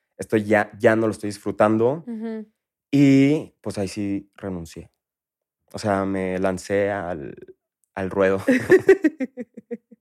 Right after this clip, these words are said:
Speaker 2: Ok, ¿y cómo fue como esta experiencia? Porque, a ver, mucha gente, y lo hemos visto en redes, ubica que Desplasifícate, ahorita ya como que Shark Tank empezó a agarrar como muchos emprendimientos, este,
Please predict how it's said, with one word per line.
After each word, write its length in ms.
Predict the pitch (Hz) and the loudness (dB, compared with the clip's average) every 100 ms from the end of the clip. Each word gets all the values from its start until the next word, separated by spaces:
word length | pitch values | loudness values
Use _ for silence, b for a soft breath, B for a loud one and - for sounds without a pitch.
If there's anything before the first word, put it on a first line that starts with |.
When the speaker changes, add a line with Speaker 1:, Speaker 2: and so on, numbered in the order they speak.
| _ - B B B B - | _ -14 B B B B -2
Speaker 2:
Ok, 200 | 226 226 220 262 | 2 6 6 6
¿y 120 | 254 | -2
cómo 280 | - 254 269 | 4 6 6
fue 320 | 269 254 240 | 4 6 6
como 240 | 240 254 247 | 6 0 0
esta 180 | 214 233 | 2 0
experiencia? 640 | 226 196 196 196 196 220 | 0 -2 -2 -2 0 0
Porque, 240 | 202 180 185 | 0 0 2
a 40 | |
ver, 260 | 185 170 - _ _ _ | 4 2 -2 _ _ _
mucha 420 | - 202 214 233 | -8 -2 0 0
gente, 580 | 226 220 196 190 190 180 | 0 -2 -2 -2 0 -2
y 200 | 113 165 | -4 -4
lo 100 | 165 175 | -2 -2
hemos 200 | 185 180 | -4 -6
visto 220 | 190 185 | -6 -6
en 120 | 185 | -4
redes, 540 | 185 190 165 208 - _ _ - | 0 2 2 0 -4 _ _ -4
ubica 640 | 220 208 208 208 214 214 | 0 0 2 4 4 2
que 140 | 202 | 0
Desplasifícate, 720 | 175 160 175 160 165 190 190 | -2 0 -6 -6 -6 -2 0
ahorita 260 | 190 226 277 | 2 4 4
ya 200 | 277 240 - | 4 2 0
como 240 | 226 202 | -4 -4
que 460 | 175 165 160 - _ _ _ | 0 0 0 -2 _ _ _
Shark 340 | - 208 208 - | 0 4 4 2
Tank 260 | 208 214 | -2 -2
empezó 280 | 185 165 160 | -6 -6 -4
a 40 | 180 | -2
agarrar 300 | 185 180 175 | -2 -2 -4
como 140 | 180 | -6
muchos 300 | 185 208 202 | -6 -6 -6
emprendimientos, 960 | 190 170 165 170 170 170 156 180 165 - _ _ _ _ - | -8 -8 -8 -10 -10 -6 0 2 2 -4 _ _ _ _ -8
este, 680 | 170 170 - - 156 147 | -6 -6 -10 -8 -8 -8